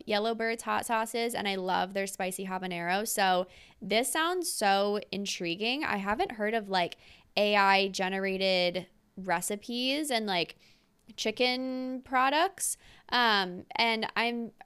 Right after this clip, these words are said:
curious about this. I don't know, the whole, I don't know too much about the whole, like,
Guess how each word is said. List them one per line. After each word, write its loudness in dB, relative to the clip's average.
curious 0
about 0
this. -6
I 6
don't 2
know, 2
the -4
whole, 2
I 2
don't 2
know 4
too -4
much 0
about 2
the 0
whole, 2
like, 2